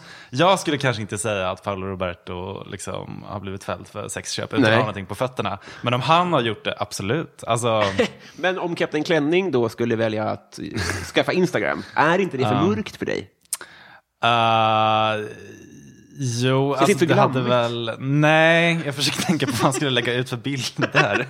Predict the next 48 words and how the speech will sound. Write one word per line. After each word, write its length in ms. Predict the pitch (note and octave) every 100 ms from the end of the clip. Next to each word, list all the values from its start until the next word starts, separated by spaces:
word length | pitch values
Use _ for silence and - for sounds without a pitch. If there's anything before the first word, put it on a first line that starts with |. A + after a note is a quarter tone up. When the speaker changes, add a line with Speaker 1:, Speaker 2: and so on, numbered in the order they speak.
| -
Speaker 2:
<laughs> 200 | E4+ F4+
Men 80 | E4
han 100 | G3
har 140 | G3 C4
ju 40 |
en 60 | A#2
Speaker 1:
Ehm. 100 | G#2+
Speaker 2:
hästgård 580 | G#2 G2+ G2 B3+ A#3+ A2+
nu, 80 |
det 80 | G#2
kanske 180 | F3 E3+
skulle 180 | F3+ F3
vara 140 | G#3
en 100 | G3
liten 320 | E3 D3 C3+ C3
hoppserie. 580 | C#3+ - _ - D3
Speaker 1:
Visst 100 | E3+
är 40 | F#2
det 60 | B2
väl 40 |
en 80 | F3
massa 180 | F#3 G2+
barn 400 | D#2+ F3 C#4+ E3+
där 220 | - -
och 160 | - -
håller 160 | - -
på? 60 | -
Speaker 2:
Det 60 | -
är 200 | C#2+ C#2
så 300 | - - G#2 A2
Speaker 1:
Jag 100 | B2
tror 260 | - A3+ -
det. 60 |
Speaker 2:
sinnessjukt. 840 | A#3 F#2 G2+ G#2+ B2 - D#3+ - - - - D#4
Vet 60 |
du 60 | A3+
att 60 | G#3
jag 0 |
Speaker 1:
Ja, 80 |
Speaker 2:
var 80 | F#3+
på 100 | E3+
hans 160 | D3 A2+
Speaker 1:
jag 60 | G#2+
ska 80 |
Speaker 2:
sista 180 | C#3+ F#3
Speaker 1:
inte 20 |
skratta. 100 | C3 C#3
Speaker 2:
föreläsning? 460 | C3 D#3+ - -